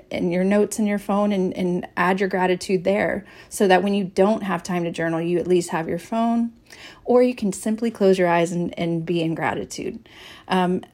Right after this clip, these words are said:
remember that you have to feel the gratitude in order to be in that high vibration. We can say as much as we want, we could list all the things that we're grateful for, but if we're not feeling that gratitude, then it is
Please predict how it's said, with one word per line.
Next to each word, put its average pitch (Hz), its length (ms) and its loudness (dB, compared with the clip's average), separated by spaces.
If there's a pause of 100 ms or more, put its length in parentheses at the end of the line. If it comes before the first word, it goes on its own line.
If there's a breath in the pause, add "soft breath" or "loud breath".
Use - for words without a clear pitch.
(460)
remember 185 440 2
that 180 120 2
you 185 100 -6
have 170 220 -6
to 185 100 -6
feel 220 400 0
the 214 100 0
gratitude 185 680 0
in 185 180 -4
order 170 280 -2
to 170 180 -8
be 175 200 -6
in 165 120 -2
that 165 160 -4
high 170 220 -4
vibration. - 800 -6
We 208 120 0
can 220 200 2
say 254 720 4
as 185 160 -2
much 233 220 2
as 254 80 2
we 240 100 2
want, 208 240 0
we 185 80 0
could 190 140 -2
list 202 540 2
all 196 180 4
the 208 80 -6
things 202 420 -4 (360 loud breath)
that - 120 -2
we're 202 120 2
grateful 190 400 2
for, 220 240 2
but 185 120 2
if 185 120 -6
we're 202 80 0
not 202 240 -2
feeling 214 520 0
that 220 180 -4
gratitude, 214 760 -4
then 180 440 0
it 180 180 -4
is 170 420 -4